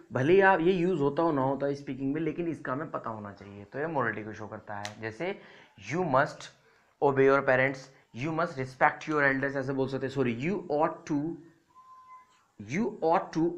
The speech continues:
obey your parents" या "You ought to respect your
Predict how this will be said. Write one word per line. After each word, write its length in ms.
obey 260
your 180
parents" 440
या 120
"You 180
ought 300
to 120
respect 720
your 180